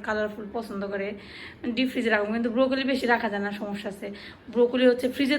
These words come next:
থাকা অবস্থায় পেকে যায়, হলুদ হয়ে যায়। তো দেখেন, আনতে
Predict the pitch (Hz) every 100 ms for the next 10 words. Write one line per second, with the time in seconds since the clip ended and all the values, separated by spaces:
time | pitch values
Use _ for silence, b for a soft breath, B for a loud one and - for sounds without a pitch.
0 | 277 277 269 247 240 262 254 277 262 208
1 | 196 208 220 214 185 180 180 B B B
2 | - 226 226 226 196 - B B - 269
3 | 294